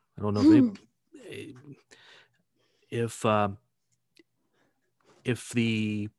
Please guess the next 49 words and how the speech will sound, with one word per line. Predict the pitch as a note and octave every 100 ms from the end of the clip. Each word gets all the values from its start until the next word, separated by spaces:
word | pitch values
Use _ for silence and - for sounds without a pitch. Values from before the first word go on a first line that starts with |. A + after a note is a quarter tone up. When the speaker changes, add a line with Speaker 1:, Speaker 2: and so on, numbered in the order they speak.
| -
Speaker 1:
national | G#2+ A2+ B2 B2+
team | B2+ A#2
game | A2 A2+
is | G#2+
a | G#2
higher | A2+
level | A2 A2+ A#2+
than | A#2+
N | A#2
W | A#2+ A#2+
S | A2+
L, | C3
I | B2
think | G#2 F#2+
she'll | G2+
struggle | - G#2+ F#2
here. | E2 - - - - - -
If | G#2+
it's | G#2+ F#2
Speaker 2:
Hmm. |
Speaker 1:
about | B2 B2
the | B2+
same | C#3 B2+
level, | C3+ C#3 E3
I | G#2+ G#2+
think | A2+ G2+
she | A2+
will | G#2+ G#2
be | G#2 G2+
useful. | G2 G2+ - - - _ _ _ _ -
Speaker 2:
Hmm, | C4+ F#3+ F3 _ -
hmm. | G#3 F#3 F3 _ _ -
Speaker 1:
Does | A3
Speaker 2:
Yeah. | G#3+
Speaker 1:
that |
make | G#3+
sense? | G#3 C#3+ - - _ _ -
Speaker 2:
Yep. | C4+ C4+ C4+ _ _ _ _ _
That | D4
makes | A3 E3
sense. | - - - _ _ _ -
Yeah. | F4 F4 - - _ _ _ _ -
Speaker 1:
I |
think | -
Speaker 2:
Yeah. | C#3+ G#2
Speaker 1:
it's, | - - _ _ _ _ - _ _ _ _
you | C3
know, | A#2
usually | B2 D3 D3 C3+ A#2